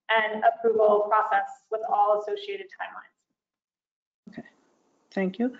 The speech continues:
Speaker 2: Okay, are there any other folks on the Education Committee who would like to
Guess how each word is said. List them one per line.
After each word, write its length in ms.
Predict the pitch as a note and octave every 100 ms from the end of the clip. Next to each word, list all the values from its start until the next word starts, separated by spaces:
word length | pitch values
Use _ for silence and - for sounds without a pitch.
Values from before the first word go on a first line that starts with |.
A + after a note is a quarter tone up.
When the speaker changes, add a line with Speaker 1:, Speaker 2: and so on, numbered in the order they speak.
| - _ _ -
Speaker 2:
Okay, 260 | A3 A#3
are 160 | - B3
there 140 | B3
any 280 | B3+ C4+ C4+
other 380 | B3+ B3+ B3+ B3
folks 320 | C4+ B3+ -
on 140 | A#3+ A#3
the 120 | A#3
Education 480 | A#3 - B3 B3+ B3
Committee 320 | A#3 B3 B3
who 100 | A#3
would 180 | G#3+ G#3+
like 300 | G#3+ A3 -
to 500 | B3 A#3 A3 A3